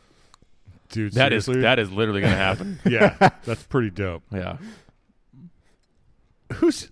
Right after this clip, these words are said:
Speaker 1: <laughs> I'm
Speaker 2: She's
Speaker 1: not
Speaker 2: a
Speaker 1: gonna say who's at home watching this 'cause we're
Speaker 3: Yeah,
Speaker 1: literally
Speaker 3: we're,
Speaker 1: sitting
Speaker 3: yeah,
Speaker 1: here
Speaker 3: we're watching
Speaker 1: watching
Speaker 3: it.
Speaker 1: it right now.
Speaker 2: I don't want this to sound gay or anything, but she's a very attractive woman.
Speaker 1: Oh, I'd
Speaker 3: Yeah,
Speaker 1: sit there and watch her
Speaker 3: oh,
Speaker 1: eat pickles
Speaker 3: yeah.
Speaker 1: all day.
Speaker 2: Well.
Speaker 1: If she sat there and talked to me about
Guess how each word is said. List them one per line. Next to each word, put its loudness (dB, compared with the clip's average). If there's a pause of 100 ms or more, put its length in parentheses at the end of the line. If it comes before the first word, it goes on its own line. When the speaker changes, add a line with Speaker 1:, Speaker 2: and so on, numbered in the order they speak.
Speaker 1:
<laughs> -12
I'm -2
Speaker 2:
She's 0
Speaker 1:
not 6
Speaker 2:
a -2
Speaker 1:
gonna 2
say 2
who's 2
at 2
home 0
watching 0
this -4
'cause -20 (300)
we're 2
Speaker 3:
Yeah, -2
Speaker 1:
literally 6
Speaker 3:
we're, 4
Speaker 1:
sitting 0
Speaker 3:
yeah, 4
Speaker 1:
here 4
Speaker 3:
we're 2
watching 2
Speaker 1:
watching 2
Speaker 3:
it. -2
Speaker 1:
it -4
right 0
now. -2
Speaker 2:
I 0
don't 2
want 2
this -2
to -10
sound -2
gay 0
or 0
anything, -4
but -4
she's -10
a -4
very -4
attractive -6
woman. -8 (160)
Speaker 1:
Oh, 4
I'd 4
Speaker 3:
Yeah, 0
Speaker 1:
sit 0
there 4
and 4
watch 6
her 4
Speaker 3:
oh, 4
Speaker 1:
eat -2
pickles 2
Speaker 3:
yeah. 2
Speaker 1:
all 0
day. 0 (100)
Speaker 2:
Well. -6 (160)
Speaker 1:
If -6
she -6
sat -2
there 2
and -2
talked 2
to -10
me -2
about 0